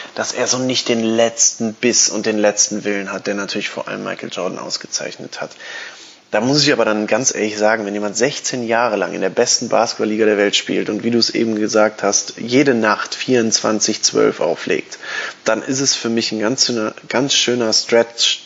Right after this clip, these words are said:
demjenigen vorzuwerfen, <laughs> dass der nicht irgendwie an allem außer Gewinnen interessiert war. Ähm, die Eskapaden neben dem Platz mal hin und her, ähm, ich glaub, das kommt auch immer ein bisschen darauf an,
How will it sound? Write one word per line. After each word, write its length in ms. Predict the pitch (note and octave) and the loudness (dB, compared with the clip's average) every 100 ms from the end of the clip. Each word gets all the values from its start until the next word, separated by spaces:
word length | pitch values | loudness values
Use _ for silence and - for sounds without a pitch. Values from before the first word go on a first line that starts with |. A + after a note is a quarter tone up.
| - | 2
demjenigen 640 | A#2 A2+ A2+ A2+ A2 G#2+ | 2 2 2 2 0 -2
vorzuwerfen, 760 | G2+ A2 G#2+ G#2+ G2+ G2 - A#2+ | -4 -2 0 0 2 2 0 -2
<laughs> 20 | |
dass 160 | G#2 - | -2 2
der 160 | A#2 | 2
nicht 320 | G#2+ A2 - - | 0 -2 -4 -4
irgendwie 460 | A2+ G#2 A2 G#2+ | -8 -4 -2 0
an 240 | - G#2+ - - | 0 -2 -2 0
allem 320 | A2 A#2 A#2 | 0 0 -4
außer 340 | A2 A2 G#2+ | -2 -2 -2
Gewinnen 380 | A#2 G#2 A2 A2 | -2 -2 -2 -2
interessiert 600 | - - - - A#2+ - | -6 -8 -8 -4 -4 -4
war. 200 | C2+ C2+ - - - - | -6 -6 -8 -8 -8 -4
Ähm, 400 | - A#2+ A#2 G#2+ - - | 2 2 2 -4 -8 -4
die 100 | C3 | 2
Eskapaden 580 | B2+ - B2+ - F3 D#3+ | 2 4 0 2 2 4
neben 200 | C#3+ D3+ | 2 4
dem 140 | C3+ A#2+ | 2 0
Platz 280 | C#3+ - | -2 0
mal 160 | B2+ A#2 | 2 2
hin 140 | A#2+ | 2
und 180 | A2+ A2 | 0 0
her, 400 | D3 F3 F#3 - | 2 4 2 2
ähm, 400 | B2+ A#2 A#2 B2 | 2 2 0 -2
ich 100 | G#2+ | -2
glaub, 160 | B2 B2 | 0 0
das 160 | - - | 0 0
kommt 200 | C3+ C3 | 0 0
auch 100 | - | -2
immer 200 | B2+ B2 | -2 0
ein 100 | A#2+ | 0
bisschen 340 | - A#2+ A#2 - - | 0 -2 -4 -8 0
darauf 360 | A#2 A#2 A2 - | 2 2 0 0
an, 280 | A#2+ A#2+ | 0 0